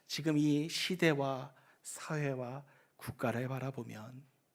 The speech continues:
우리는 두려워하며 떨 수밖에 없는 것 같습니다. 그때 오늘 우리가 해야 될 것은요,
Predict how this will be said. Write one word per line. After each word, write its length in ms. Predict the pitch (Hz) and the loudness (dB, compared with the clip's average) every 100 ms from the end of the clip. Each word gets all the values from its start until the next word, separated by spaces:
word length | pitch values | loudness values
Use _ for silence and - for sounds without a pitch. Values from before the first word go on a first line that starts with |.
| _ _ _ _ _ _ | _ _ _ _ _ _
우리는 260 | 113 104 - | -8 -8 -6
두려워하며 680 | - 127 131 120 127 120 120 | -2 0 0 -4 -8 -10 -6
떨 120 | 170 | -6
수밖에 400 | 139 170 139 - | -6 -8 -8 -10
없는 220 | - - | -10 -10
것 140 | 151 165 | -10 -10
같습니다. 560 | - - - - - - _ _ _ _ _ _ _ _ _ - - - | -12 -16 -18 -20 -20 -20 _ _ _ _ _ _ _ _ _ -20 -20 -10
그때 680 | - - 135 120 123 139 - _ - - - | -10 -4 0 0 -2 -8 -14 _ -20 -18 10
오늘 280 | 151 165 214 | 12 12 12
우리가 280 | 214 220 214 | 12 12 12
해야 240 | 214 208 | 10 6
될 160 | 196 190 | 6 4
것은요, 600 | 170 180 165 165 170 | 0 0 -4 -4 -8